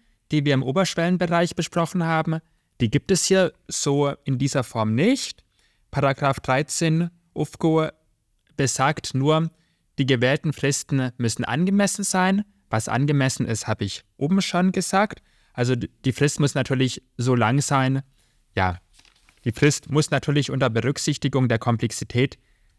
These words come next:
der Leistung zum Beispiel ausreichend dimensioniert sein. Wenn eine so angemessene Frist zu lang wäre, gibt's aber auch im Unterschwellenbereich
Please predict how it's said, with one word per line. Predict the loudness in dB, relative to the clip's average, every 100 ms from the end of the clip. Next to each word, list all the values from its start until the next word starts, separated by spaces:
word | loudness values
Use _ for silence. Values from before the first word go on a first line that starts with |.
| _ 0
der |
Leistung | 4 4 2 2 0 0 -2 _ _
zum | -2 0 2
Beispiel | 2 2 0 0 2 0 -8 _ _
ausreichend | 0 0 2 0 0 0 2
dimensioniert | 4 4 2 2 2 2 -2 -12 _ -12
sein. | -4 -2 -2 -4 -10 _ _ _ _ _ _ _ _ -2
Wenn | 2
eine | 4 2
so | 0
angemessene | 0 2 2 2 0 -2
Frist | 0 0 0 -4 -14 _ _ _ _
zu | -2 0
lang | 2 2 2
wäre, | 4 2 2 2 0 -2 _ _ _
gibt's | -4 0
aber | 0 2
auch | 0 -2
im |
Unterschwellenbereich | -2 0 0 -2 0 0 2 2 2 0 -6